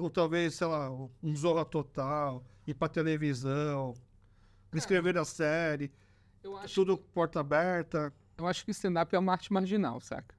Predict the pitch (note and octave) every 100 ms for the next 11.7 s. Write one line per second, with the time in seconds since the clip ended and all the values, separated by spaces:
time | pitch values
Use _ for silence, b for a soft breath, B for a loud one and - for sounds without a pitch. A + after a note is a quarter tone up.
0 | - - A#2 B2+ C#3 C#3 C#3+ - C3+ C3+
1 | D3 D3+ D#3 - D#3+ C#3+ C3 B2+ C3 C#3
2 | - E3 - - B2+ C#3 D3 - G#3+ G3+
3 | B3 A3+ F#3 E3+ D#4+ D#4 F3+ C#3+ A#2 B2+
4 | D#3+ D#3 F3+ F#3 E3 F#3 D#3 C3 B2 G#2+
5 | - F#3+ A#3+ G#3 A#3+ A#3 A3+ A3 A3 D#3+
6 | E3+ F3 E3+ F3+ E3+ F3 E3 E3+ - D3
7 | C#3 - - C3 A2+ G#2 - - - -
8 | - - - - B2+ C3 C#3+ D3+ C#3+ C3+
9 | C#3+ D#3+ F3 F3 C3 C#3 E3 E3 b b
10 | b b b b - D3+ D#3+ E3+ F3 F3
11 | E3+ - E3+ - G#3 G3